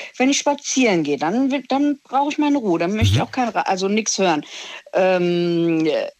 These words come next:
Speaker 2: Also du willst es ein bisschen belebter zu Hause. Du hast das, wenn da ein bisschen, wenn da irgendjemand im Hintergrund redet, dann fühlst du dich nicht ganz so allein. Verstehe ich das richtig?
Speaker 1: Genau, zu, genau, genau, genau. Das ist so, ja.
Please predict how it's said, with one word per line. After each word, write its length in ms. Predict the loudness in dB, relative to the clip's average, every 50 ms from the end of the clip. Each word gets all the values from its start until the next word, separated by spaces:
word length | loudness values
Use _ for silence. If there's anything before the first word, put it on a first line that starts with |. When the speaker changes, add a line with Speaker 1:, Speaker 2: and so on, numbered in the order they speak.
| _
Speaker 2:
Also 460 | -4 -2 0 0 0 0 0 0 0 2
du 60 | 2
willst 220 | 0 0 -2 -2
es 180 | -2 -2 -2 -2
ein 20 |
bisschen 320 | -2 -2 0 0 2 2 2
belebter 420 | 4 4 2 2 0 0 0 -2
zu 220 | 0 -2 -2 -2
Hause. 260 | 0 0 0 0 0 0
Du 100 | 2 2
hast 160 | 2 2 2
das, 260 | 0 0 0 -2 -4 -2
wenn 280 | -4 -2 2 2 4
da 60 | 4 4
ein 60 | 4
bisschen, 360 | 2 2 2 2 2 2 2
wenn 100 | 2 2
da 80 | 2 2
irgendjemand 440 | 2 2 2 0 0 0 0 0
im 100 | 0 0
Hintergrund 440 | 0 0 0 0 0 0 0 0 2
redet, 320 | 2 2 2 2 0 0 0
dann 140 | 0 0
fühlst 200 | 0 0 -2 -4
du 60 | -2 -2
dich 160 | 0 0 0
nicht 140 | 0 0 0
ganz 180 | 0 0 2
so 80 | 2 2
allein. 340 | 2 2 2 2 0 0 -2
Verstehe 260 | -2 -2 0 0 0
ich 40 | 0
das 160 | -2 -2 -2
richtig? 280 | -2 -4 -4 -2 0
Speaker 1:
Genau, 380 | 2 4 4 4 4 2 2 0 -2
zu, 240 | -4 -4 -4 -4 -2
genau, 400 | 0 0 2 2 0 0 -2 -2
genau, 320 | -2 -2 0 0 0 -2
genau. 420 | -2 -2 -2 -2 -2 -2 -4 -6 -8 -8
Das 100 | -8 -6
ist 140 | -6 -4
so, 80 | -4 -4
ja. 260 | -2 -2 -2 -4 -4